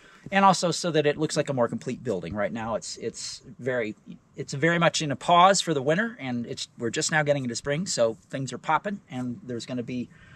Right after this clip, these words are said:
um, daily or near daily activity here, um, and on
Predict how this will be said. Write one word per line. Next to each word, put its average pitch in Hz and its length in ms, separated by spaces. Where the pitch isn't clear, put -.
um, 123 300
daily 151 320
or 139 80
near 139 160
daily 135 280
activity 147 440
here, 160 360
um, 110 520
and 113 260
on 117 460